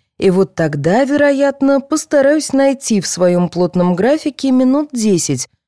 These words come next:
чтобы встретиться с человеком, который не держит данных им обещаний. Но тут приятель прибавил:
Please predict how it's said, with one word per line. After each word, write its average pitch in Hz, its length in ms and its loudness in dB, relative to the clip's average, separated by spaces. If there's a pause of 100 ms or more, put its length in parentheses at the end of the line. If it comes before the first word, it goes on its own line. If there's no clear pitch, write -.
(240)
чтобы 190 300 0
встретиться 165 600 -4
с 143 40 -4
человеком, 175 680 -2 (240)
который 262 380 0
не 220 180 4
держит 196 540 -2
данных 170 420 0
им 143 160 0
обещаний. 135 680 -2 (560)
Но 208 180 2
тут 233 220 -4
приятель 208 520 0
прибавил: 156 600 -2